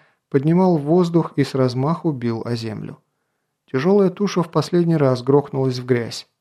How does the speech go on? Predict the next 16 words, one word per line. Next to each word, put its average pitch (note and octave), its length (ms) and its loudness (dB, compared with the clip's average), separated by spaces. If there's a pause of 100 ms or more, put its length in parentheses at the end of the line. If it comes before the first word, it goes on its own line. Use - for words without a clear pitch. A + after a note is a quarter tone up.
(460)
Тварь B2 320 2
отчаянно C3 640 2
забила B2+ 420 -2
щупальцами C3 680 -2
и B2 40 -4
копытами, C#3+ 640 0 (340)
сбивая C#3 560 0
чёрные B2+ 460 -4
фонтаны. A#2 580 -10 (960)
К - 80 -8
Каю G3 220 6
метнулся E3+ 580 2
целый F3+ 400 0
сноп E3 440 -2
каменных B2+ 600 -4
стрел. - 460 -8